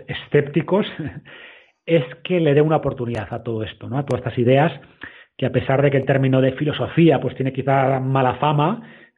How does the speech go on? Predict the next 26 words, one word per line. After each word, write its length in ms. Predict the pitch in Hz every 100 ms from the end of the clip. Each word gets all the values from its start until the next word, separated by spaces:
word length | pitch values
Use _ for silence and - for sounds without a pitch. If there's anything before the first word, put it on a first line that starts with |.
| _
creo 180 | 151 156
que 60 |
en 100 | 143
parte 280 | 156 170 135
porque 180 | - -
se 80 | 123
da 120 | 143
muy 180 | 147 135
mal 400 | 147 156 233 233
en 180 | 139 123
la, 280 | 123 117 131
en 100 | 135
la 80 | 123
escuela. 480 | 120 - 156 170 180
Yo 100 | 139
salí 300 | 123 127 131
del 260 | 131 131 123
instituto 420 | 127 131 143 139
pensando 300 | 120 117 123
que 80 | 123
la 60 | 131
filosofía 320 | 120 113 123
no 60 | 120
valía 160 | 120
para 140 | 120 127
nada 380 | 147 165 214